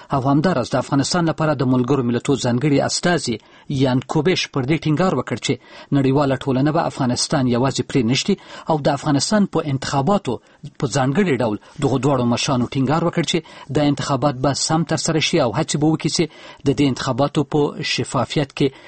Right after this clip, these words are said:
له افغانانو سره په یو ډول مرسته وکړي. له کابله د کابل پوهنتون د حقوق او سیاسي علومو د پوهنځي استاد نصرالله ستانکزی په ټلیفون را سره دی. ستانکزی صاحب، خپرونې ته ښه راغلی. د یان کوبش او همداراز د ناټو د عمومي منشي څرګندونې تاسو واورېدې.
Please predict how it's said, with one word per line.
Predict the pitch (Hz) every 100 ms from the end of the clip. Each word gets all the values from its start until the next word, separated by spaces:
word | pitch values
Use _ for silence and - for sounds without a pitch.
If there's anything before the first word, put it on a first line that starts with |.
| -
له | 131 120 - 120
افغانانو | 135 135 131
سره | - 127
په | -
یو | 123 120
ډول | 120 135 -
مرسته | 147 135 - 127
وکړي. | 110 - 139 - - - - -
له | 147 151
کابله | - 170 185 117 - 127
د | 143 135
کابل | 151 147 170
پوهنتون | 151 143 - 156
د | 135
حقوق | 135 131 - -
او | 139
سیاسي | - 143 156
علومو | 143 139 131
د |
پوهنځي | 131 131 127 143
استاد | 143 - 165 160
نصرالله | 147 - - 131
ستانکزی | 127 - 123 110 139
په | -
ټلیفون | 127 - 180
را | 185
سره | 190 190
دی. | 202 - - -
ستانکزی | - 175 175 202
صاحب، | 202 185
خپرونې | - 160 170 196 190
ته | 180
ښه | - 185
راغلی. | 123 131 107 - - - 139
د | 139 147 143
یان | 147 160 160
کوبش | - 165 196 170
او | 147
همداراز | 156 170 170 147
د | 156 139
ناټو | 135 160
د |
عمومي | 147 139 143 170
منشي | 156 - -
څرګندونې | 139 120 127 139 135
تاسو | 123 127 -
واورېدې. | 127 131 120 113